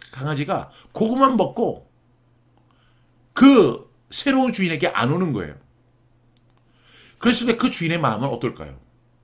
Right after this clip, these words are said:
가장 안타까운 것은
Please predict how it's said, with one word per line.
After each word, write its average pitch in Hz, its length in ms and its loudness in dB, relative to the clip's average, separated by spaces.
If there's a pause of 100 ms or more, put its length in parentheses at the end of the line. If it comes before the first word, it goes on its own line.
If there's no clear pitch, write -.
(1200)
가장 - 300 -2
안타까운 214 720 -4
것은 165 480 -4